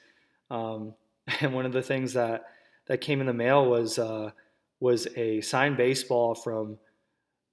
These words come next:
uh, Wayne T. Willock. I can't think how to pronounce his name, but he, he coached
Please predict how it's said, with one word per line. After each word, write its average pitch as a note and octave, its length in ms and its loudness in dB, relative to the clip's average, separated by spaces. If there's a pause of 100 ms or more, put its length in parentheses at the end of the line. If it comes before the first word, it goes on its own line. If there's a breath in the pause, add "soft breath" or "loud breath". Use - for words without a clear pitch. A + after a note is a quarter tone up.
(220)
uh, G#2+ 240 -12
Wayne C3+ 380 -4
T. C#3 240 -6
Willock. C#3 480 0 (200)
I D3+ 160 -4
can't D#3+ 200 -2
think D3+ 120 6
how C#3+ 160 6
to C3+ 60 2
pronounce C3 300 0
his A#2 100 -8
name, C#3+ 160 0
but B2 100 0
he, A#2+ 280 -6
he C3+ 160 -10
coached - 560 0